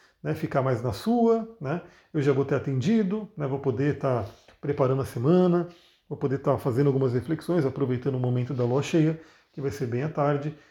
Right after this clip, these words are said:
Se tudo der certo também, se não tiver aquela chuva, quero preparar uma fogueirinha, né, pra honrar essa lua cheia em Leão e curtir esse dia, nesse final de domingo, porque semana que vem, né, já começa aí na pegada da lua cheia.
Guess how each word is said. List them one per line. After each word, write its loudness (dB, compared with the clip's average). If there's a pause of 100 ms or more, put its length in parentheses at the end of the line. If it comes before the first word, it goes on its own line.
(160)
Se -4
tudo 2
der 4
certo 2
também, 0
se -4
não -2
tiver -4
aquela -4
chuva, -4 (260)
quero 2
preparar 2
uma -2
fogueirinha, -2
né, 0
pra -2
honrar -2 (240)
essa -4
lua 4
cheia -2
em -2
Leão 2 (340)
e -2 (160)
curtir 2
esse 0
dia, 2
nesse -4
final 2
de 0
domingo, -2 (260)
porque -2
semana 4
que 0
vem, -2 (100)
né, -4
já -4
começa -2
aí -2 (320)
na 2
pegada 2
da 2
lua 2
cheia. -6